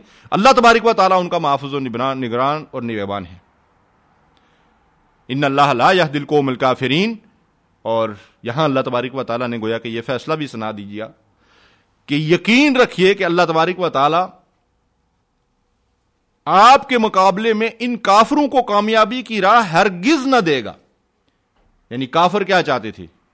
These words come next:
"یریدون لیطفئوا نور اللہ بافواہہم"، جس پیغام کو اللہ کے رسول صلی اللہ علیہ وسلم چاہتے ہیں کہ پوری دنیا کے اندر پھیل جائے،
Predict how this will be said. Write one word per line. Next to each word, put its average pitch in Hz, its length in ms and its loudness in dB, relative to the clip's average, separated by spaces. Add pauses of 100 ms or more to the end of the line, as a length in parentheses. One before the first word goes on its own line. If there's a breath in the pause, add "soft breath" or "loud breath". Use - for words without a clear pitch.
(480)
"یریدون 160 480 2
لیطفئوا 214 480 2
نور 190 200 2
اللہ 180 360 2
بافواہہم"، 160 720 0 (420 soft breath)
جس 165 200 -2
پیغام 185 420 4
کو 240 80 2
اللہ 233 240 0
کے 220 60 -4
رسول 220 260 -6
صلی 220 160 0
اللہ 202 140 0
علیہ 196 120 0
وسلم 202 300 -8
چاہتے 180 280 0
ہیں 202 80 -4
کہ 190 80 -8
پوری 180 220 -4
دنیا 180 260 -2
کے 175 120 -6
اندر 170 200 -2
پھیل 160 300 2
جائے، 156 260 2